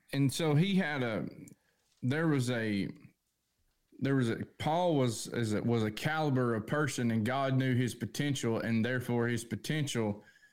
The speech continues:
uh, demanded a, a response. And so this, uh,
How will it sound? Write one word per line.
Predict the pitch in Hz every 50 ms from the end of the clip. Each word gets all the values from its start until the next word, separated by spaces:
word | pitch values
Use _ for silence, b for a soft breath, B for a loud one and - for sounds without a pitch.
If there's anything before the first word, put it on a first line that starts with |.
| b b b -
uh, | 113 117 113
demanded | 110 107 120 120 127 131 131 135 123 120 113
a, | 113 110 104 104 104 -
a | 120 120 117
response. | 107 107 104 - - 131 135 143 143 127 110 101 104 - - -
And | 123 123 123 120 120
so | - 139 139 135 127 113 - b b b b b b b b -
this, | 117 117 135 143 139 131 135 -
uh, | 135 123 117 113 110 101 85